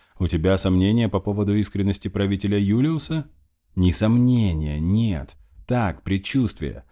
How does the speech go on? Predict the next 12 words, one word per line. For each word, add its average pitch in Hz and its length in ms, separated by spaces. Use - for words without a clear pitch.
Слишком 127 520
уж 147 100
всё 151 180
гладко 139 440
произошло 101 720
и 101 80
быстро. 78 560
Не 82 180
так 82 240
уж 87 160
и 98 60
быстро. 80 600